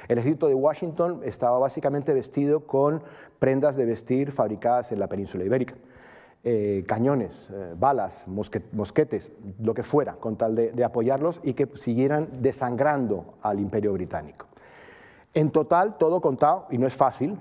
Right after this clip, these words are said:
contar <laughs> todo lo que se dio porque hay varias cuentas distintas, como pasa siempre, al final unos trece millones reales de vellón, que comparados a las libras tornesas y haciendo la equivalencia, es escasamente un diez por ciento de lo aportado por Francia.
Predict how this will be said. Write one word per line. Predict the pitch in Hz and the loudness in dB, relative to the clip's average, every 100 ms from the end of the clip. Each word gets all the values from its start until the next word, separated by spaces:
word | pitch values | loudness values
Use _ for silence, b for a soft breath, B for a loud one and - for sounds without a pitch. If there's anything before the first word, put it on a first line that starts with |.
| - | -8
contar | - 120 - 131 | -2 0 2 0
<laughs> | |
todo | - 165 143 | 2 4 4
lo | 131 | 2
que | 135 | 2
se | 127 | 2
dio | 127 143 | 4 2
porque | 127 - 120 | 2 0 2
hay | |
varias | 117 123 123 | 2 2 0
cuentas | - 139 123 113 | 0 0 2 0
distintas, | 110 - 190 156 139 | -2 0 0 2 -2
como | 120 110 | 0 0
pasa | 127 120 | 0 0
siempre, | 113 156 147 156 - B B B B B B | 0 0 0 -4 -6 B B B B B B
al | 135 | 0
final | 139 160 190 | 2 4 4
unos | 190 160 - | 4 0 0
trece | 180 185 | 0 2
millones | 156 160 156 | 2 2 4
reales | 147 143 | 2 2
de | 123 | 2
vellón, | 101 101 90 - - | 2 0 -4 -10 -6
que | 139 131 127 120 | 0 2 2 0
comparados | - 131 117 139 170 190 | 0 0 2 4 4 4
a | 170 | 2
las | 139 | 2
libras | 151 165 - | 2 2 0
tornesas | 139 135 156 - 113 | -2 0 0 0 -2
y | 113 | 0
haciendo | 131 135 | 0 0
la | 143 | 0
equivalencia, | 135 123 127 131 147 151 B B | 0 2 2 0 0 -2 B B
es | 151 156 - | -2 -2 -2
escasamente | 143 170 156 165 170 | -2 0 0 0 0
un | 165 | 2
diez | 147 156 | 0 0
por | 147 | -2
ciento | - 139 139 | -2 -2 0
de | |
lo | 123 | 0
aportado | 110 98 104 101 | -2 -2 0 0
por | 98 87 | -4 -6
Francia. | - 78 - - | -8 -12 -12 -20